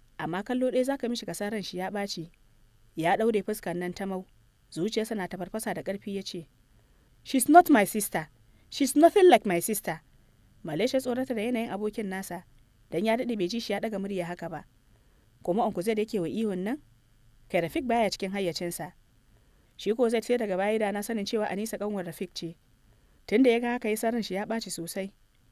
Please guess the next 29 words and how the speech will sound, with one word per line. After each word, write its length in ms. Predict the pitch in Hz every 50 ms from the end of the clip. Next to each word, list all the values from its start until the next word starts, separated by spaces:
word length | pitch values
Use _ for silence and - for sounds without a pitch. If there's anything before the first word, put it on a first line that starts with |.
| _ _ - _ _ _ _ _
Kwata-kwata 380 | - 190 - 285 285 269 294 285
bai 120 | 294 277
san 160 | 262 277 247
ganin 180 | 247 247 262 262
tilan 260 | 233 - 196 208 220 226
ɗan 120 | 254 240 233
yayan 220 | 208 208 214 208 196
nashi 220 | 196 202 - -
a 100 | 156 165
damuwa. 420 | 170 165 165 175 180 180 180 180 - _ - - _ _ - _ - _ _ -
Rafiq 300 | 180 160 160 240 247 233
ya 80 | 208 226
buɗe 280 | 247 247 226 226 220
ido 140 | 233 226 214
a 60 | - 185
hankali 300 | 208 233 - 208 202 202
ya 60 | 208
sauke 260 | - 226 220 - 185
space 260 | - - - 220 226 -
a 100 | - -
kan 180 | 202 180 170
Zaid. 240 | 170 170 165 165 - - _ _ _ _ _ _ _ - -
Ɗan 140 | - 165 208
gajeren 340 | 220 214 208 208 208 220 226
tsaki 340 | 233 - - - - - 202
ya 60 | 196
yi 80 | 196 196
ya 60 | 196
ce, 260 | 202 - 202 175 175